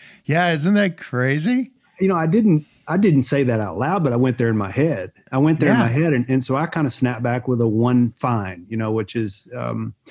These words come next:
Speaker 2: you've heard me say before, the acronym's freaked out, insecure, neurotic, and emotional, if you wanna know what fine means.
Speaker 1: <laughs>
Speaker 2: But, um,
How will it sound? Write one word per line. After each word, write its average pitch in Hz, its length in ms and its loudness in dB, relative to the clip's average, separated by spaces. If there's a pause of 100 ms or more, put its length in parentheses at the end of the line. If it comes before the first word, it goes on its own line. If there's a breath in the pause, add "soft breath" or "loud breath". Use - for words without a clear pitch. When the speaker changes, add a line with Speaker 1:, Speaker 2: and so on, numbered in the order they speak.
(140 loud breath)
Speaker 2:
you've 120 140 -2
heard 123 160 0
me 113 80 0
say 117 200 -2
before, 113 480 -2
the 107 100 -4
acronym's 110 640 -4
freaked 123 360 -4
out, 113 180 -2
insecure, 110 600 -4
neurotic, 113 520 -2
and 101 80 -6
emotional, 107 520 -6
if 92 120 -14
you 113 140 -8 (180)
wanna 120 180 -4
know 110 120 -4
what - 200 0
fine 120 160 -2 (140)
means. - 140 -10
Speaker 1:
<laughs> 285 100 -2 (500)
Speaker 2:
But, 123 220 -6
um, 117 320 0